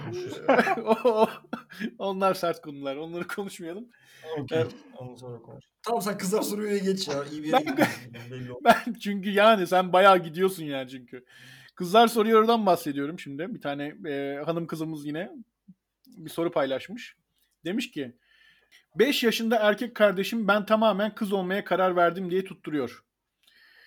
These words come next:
Speaker 2: Saçlarını uzatıp oje sürüp makyaj yapmak istiyormuş. Ama siz izin vermezsiniz." diyor. "Bazen unutuyor, erkek gibi davranıyor.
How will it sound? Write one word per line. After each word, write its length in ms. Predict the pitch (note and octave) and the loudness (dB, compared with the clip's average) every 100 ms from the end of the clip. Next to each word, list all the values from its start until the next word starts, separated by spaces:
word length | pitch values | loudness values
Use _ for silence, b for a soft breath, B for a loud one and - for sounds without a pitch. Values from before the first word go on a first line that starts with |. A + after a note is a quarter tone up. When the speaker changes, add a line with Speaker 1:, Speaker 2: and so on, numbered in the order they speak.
| b b b | b b b
Speaker 2:
Saçlarını 640 | - G3 F#3+ B3+ B3+ C4 | 2 2 2 0 -2 -2
uzatıp 460 | A#3 G3 G#3 A#3+ - b b | -2 -2 -2 -6 -12 b b
oje 260 | G3+ A3 | 0 0
sürüp 340 | A3+ G#3+ A3+ - _ | -2 -4 -6 -10 _
makyaj 460 | F#3 G3 G3 A#3 G3 | -2 -2 2 2 2
yapmak 300 | F3+ D#3+ - | 0 -2 -12
istiyormuş. 640 | - - B2+ A#2+ - - _ _ _ _ _ _ - | -10 -6 -6 -6 -10 -16 _ _ _ _ _ _ -2
Ama 220 | G3+ A#3 | 0 0
siz 200 | A#3 A3 | -2 -4
izin 260 | A#3 A#3+ | -2 2
vermezsiniz." 640 | A#3 A3+ A3+ A3+ F#3+ D3+ B2 | 4 4 4 0 -2 -10 -8
diyor. 320 | A#2 A2+ - _ _ _ _ - | -8 -8 -12 _ _ _ _ -6
"Bazen 420 | F#3 B3+ A3+ A#3+ | 0 2 2 -2
unutuyor, 540 | G#3+ G#3+ G#3+ A#3 A3+ - - | -2 -4 -2 -2 -2 -4 0
erkek 380 | F#3 F#3+ A#3 | 0 0 -8
gibi 180 | F#3 F3+ | -6 -2
davranıyor. 640 | D#3 D3 C3+ C3 E3+ - | 0 0 -2 -6 -8 -10